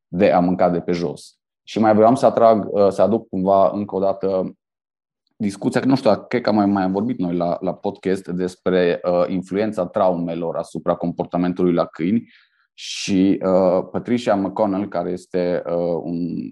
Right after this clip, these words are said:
dog behaviorist super recunoscut și mie, care, de care îmi place foarte tare, a scris, a scos o carte, uh, acum,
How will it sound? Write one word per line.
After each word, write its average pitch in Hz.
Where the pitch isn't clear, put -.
dog 87
behaviorist 87
super -
recunoscut 85
și -
mie, 90
care, 90
de 90
care 90
îmi 85
place 95
foarte -
tare, 101
a -
scris, 92
a 82
scos 95
o 90
carte, 92
uh, 87
acum, 131